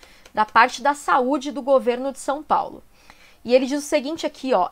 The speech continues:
em dois mil e doze, foi isolado outro cono-,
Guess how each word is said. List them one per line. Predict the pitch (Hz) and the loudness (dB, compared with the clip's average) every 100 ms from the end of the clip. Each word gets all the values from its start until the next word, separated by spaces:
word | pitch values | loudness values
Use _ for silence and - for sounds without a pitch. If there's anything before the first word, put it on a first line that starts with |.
| - | -4
em | 415 381 | -6 -2
dois | 311 302 | -2 -2
mil | 214 220 | -4 -6
e | |
doze, | 208 190 185 185 185 - - - - | -6 -6 -6 -10 -16 -20 -20 -20 -20
foi | - 359 381 339 | -6 0 0 2
isolado | 285 254 254 269 196 185 | 4 4 6 4 2 -2
outro | 269 392 494 466 415 | 6 8 8 6 -2
cono-, | - 339 285 254 | 0 0 2 0